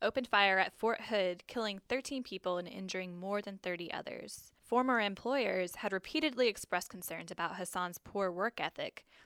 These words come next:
and a group of Army officials, psychologists, and teachers even gathered at one point to discuss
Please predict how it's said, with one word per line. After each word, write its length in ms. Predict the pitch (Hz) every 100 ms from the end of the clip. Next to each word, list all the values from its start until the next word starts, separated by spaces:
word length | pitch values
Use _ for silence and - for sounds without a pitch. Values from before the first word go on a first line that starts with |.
| _
and 100 | 226
a 40 | 220
group 240 | 226 262
of 120 | 269 -
Army 300 | 190 202 190
officials, 640 | - - - 175 196 -
psychologists, 800 | - 180 - 185 190 196 214 - -
and 240 | 214 226
teachers 460 | 196 180 170 170 -
even 320 | 214 214 202 -
gathered 380 | 202 214 196
at 120 | 185 -
one 200 | 285 269
point 280 | 185 175
to 60 | -
discuss 600 | 196 - - 175 175 -